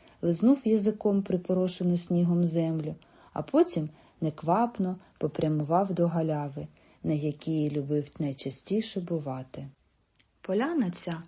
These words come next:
подзьобана стрюхлявілими пеньками, викружилася край осичняка, трохи на згірку. Ранньої весни вона перша вбиралася квітами, і хутко тут виганялася така висока трава,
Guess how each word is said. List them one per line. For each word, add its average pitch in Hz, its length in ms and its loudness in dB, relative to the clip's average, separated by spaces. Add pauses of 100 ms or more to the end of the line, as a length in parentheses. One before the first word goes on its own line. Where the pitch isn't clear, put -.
(260)
подзьобана 160 640 0
стрюхлявілими 170 920 0
пеньками, 165 680 -2 (480)
викружилася 214 920 0
край 175 400 0
осичняка, 156 920 -4 (400)
трохи 208 380 0
на 185 160 0
згірку. 151 680 -6 (540)
Ранньої 220 460 6
весни 262 420 0
вона 175 260 4
перша 285 520 -2
вбиралася 151 760 -4
квітами, 156 640 -6 (380)
і 151 100 -2
хутко 220 560 -2
тут 220 320 -2
виганялася 185 920 -2
така 233 360 -2
висока 196 520 -2
трава, 160 500 -4